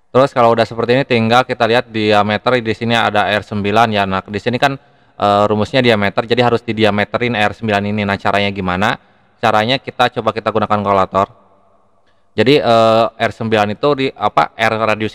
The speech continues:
itu atau R sembilan itu harus ditambah lagi sembilan ya. Jadi seperti ini kita tambah,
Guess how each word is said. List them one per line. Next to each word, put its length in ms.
itu 320
atau 240
R 80
sembilan 400
itu 160
harus 240
ditambah 400
lagi 240
sembilan 400
ya. 80
Jadi 240
seperti 320
ini 80
kita 320
tambah, 480